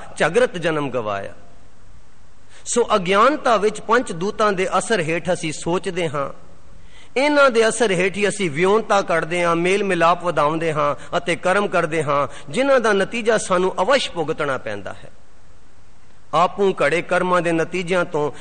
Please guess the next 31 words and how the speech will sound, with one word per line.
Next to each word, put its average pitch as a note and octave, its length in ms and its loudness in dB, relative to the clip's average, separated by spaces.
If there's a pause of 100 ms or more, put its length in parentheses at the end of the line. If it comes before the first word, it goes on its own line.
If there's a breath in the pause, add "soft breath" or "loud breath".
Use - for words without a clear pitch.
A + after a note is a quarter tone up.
(140 loud breath)
ਜਦ F3+ 220 2
ਅਸੀਂ F3+ 200 -2 (100)
ਘਬਰਾਉਂਦੇ D#3+ 520 2
ਹਾਂ, D3 240 2 (220 loud breath)
ਤਾਂ F#3+ 100 2
ਇਹਨਾਂ F#3+ 260 4
ਦਾ E3 120 2
ਦੋਸ਼ D#3+ 360 0
ਹੋਰਨਾਂ E3+ 340 2
ਤੇ F#3 120 0
ਲਾਉਂਦੇ D3+ 420 0
ਹਾਂ, C#3 240 0 (240 loud breath)
ਕਿਸਮਤ A3 420 0
ਨੂੰ F#3 160 2
ਕੋਸਦੇ E3+ 440 -2
ਹਾਂ, D3+ 180 2
ਰੱਬ F3+ 200 2
ਨੂੰ F3 160 0
ਉਲਾਮਾ A#2+ 400 -2
ਦਿੰਦੇ G2+ 360 -8
ਹਾਂ। - 160 -14 (1300)
ਇਹਨਾਂ D#3+ 220 0
ਪੰਜਾਂ F3 400 2
ਦੇ E3+ 160 0
ਅਸਰ E3+ 220 -2
ਹੇਠ D#3+ 180 0
ਕਰਮ G3 280 0
ਤਾਂ F3+ 140 2
ਕਰ A#3+ 220 2
ਬੈਠਦੇ F3+ 440 0
ਹਾਂ, B2 180 -4